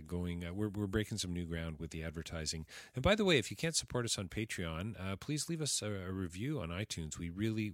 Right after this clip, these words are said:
really would appreciate that. Amazing what a little digital noise can do to, to increase your presence online.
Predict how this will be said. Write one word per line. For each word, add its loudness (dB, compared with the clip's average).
really 2
would -2
appreciate -2
that. -2
Amazing 0
what 0
a 0
little 0
digital -4
noise -2
can -6
do 4
to, -4
to -4
increase -4
your -4
presence -4
online. -2